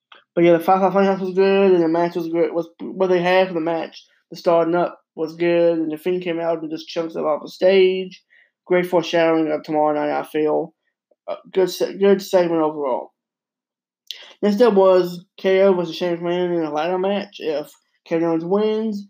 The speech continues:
Shane McMahon is fired. Now, what I did like about this match was Kevin Owens got a jobber entrance. They showed him in the ring with his music playing, that was it, just pacing back and forth. Didn't like that.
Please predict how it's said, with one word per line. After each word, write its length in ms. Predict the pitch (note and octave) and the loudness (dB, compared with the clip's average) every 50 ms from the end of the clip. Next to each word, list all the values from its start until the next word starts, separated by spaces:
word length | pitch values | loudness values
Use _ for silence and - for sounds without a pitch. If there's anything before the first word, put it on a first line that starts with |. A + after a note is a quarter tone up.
| _ _ - | _ _ -16
Shane 340 | - - F#3 F#3 G3 F#3+ F#3 | -10 -6 -2 -2 0 -2 -2
McMahon 400 | E3+ E3+ E3+ E3+ F3 E3+ F3 F3+ | -2 -2 -2 -2 0 -2 -2 -2
is 140 | F3+ F3 - - - - | -4 -6 -8 -16 -12 -4
fired. 640 | D#3+ D#3 D3 C3+ C3 G#2 D#2 D2+ A#1+ A#1+ - - _ _ _ _ _ _ _ _ _ _ _ _ _ _ _ _ - | -2 -2 0 0 -2 -4 -4 -6 -8 -10 -12 -14 _ _ _ _ _ _ _ _ _ _ _ _ _ _ _ _ -2
Now, 160 | F3+ F#3 G3 | 0 2 4
what 100 | A3 A#3 | 4 4
I 60 | A#3+ | 2
did 140 | B3 B3+ B3 | 4 4 4
like 120 | B3+ B3+ | 4 4
about 180 | A#3 A3 G3+ F#3+ | 4 2 0 0
this 380 | G#3 G#3 G#3 - - - _ _ _ - | 0 -4 -4 -8 -16 -20 _ _ _ -12
match 400 | F3 F3+ F#3+ G3+ G#3+ G#3+ G#3 G3+ | -6 -4 -2 -2 -2 -4 -6 -8
was 180 | F#3 F3+ F3 F3 | -10 -10 -10 -8
Kevin 300 | - G3+ G3+ G3 F#3+ F#3+ | -4 -2 -2 -2 0 0
Owens 240 | G3 G3+ G3 F#3+ | 0 0 0 0
got 240 | F3+ F3 D#3+ D3+ D#3 | -2 -4 -4 -4 -4
a 20 | D#3 | -4
jobber 380 | - F3 E3+ F3 F3 E3 E3+ | -2 0 2 2 2 0 -2
entrance. 500 | C#3 D3 - - - - - _ - _ _ _ _ _ _ | -6 -8 -10 -12 -14 -18 -18 _ -20 _ _ _ _ _ _
They 100 | - F3 | -4 -4
showed 260 | E3 - F#3+ F#3+ F#3+ F#3 | -2 2 4 4 6 6
him 120 | F#3+ F#3 | 6 4
in 100 | F#3+ F#3+ | 6 6
the 100 | F#3 F3+ | 6 6
ring 240 | F#3 F#3 F#3+ F#3+ F#3 | 6 6 6 4 4
with 100 | F3+ E3+ | 2 0
his 120 | E3+ D#3+ | -2 -2
music 280 | F3 F#3 F#3 F3 D#3+ D#3+ | -2 -2 -2 -4 -8 -6
playing, 240 | F3 E3+ E3 E3 D#3+ | -4 -4 -2 -2 -4
that 140 | D#3 D3+ | -4 -6
was 160 | D3 D3 D3+ D3+ | -8 -6 -6 -8
it, 200 | C#3 C3 - - | -8 -8 -10 -16
just 220 | D3+ D3 - _ | -18 -18 -16 _
pacing 280 | - - F#3+ G3+ E3+ F3 | -10 -10 -8 -8 -8 -8
back 140 | D#3+ F3 | -8 -8
and 100 | F3 E3+ | -10 -8
forth. 280 | - F3 - - - - _ _ _ _ _ _ _ _ _ _ _ _ _ _ _ _ _ _ _ _ _ _ _ _ _ _ _ - | -8 -8 -8 -8 -10 -16 _ _ _ _ _ _ _ _ _ _ _ _ _ _ _ _ _ _ _ _ _ _ _ _ _ _ _ -2
Didn't 160 | - G#3+ A3 A3 | 0 2 4 4
like 240 | G#3+ A#3 A#3+ A3 | 4 4 2 2
that. 260 | - C#3+ A#2 - - | 0 0 -2 -2 -6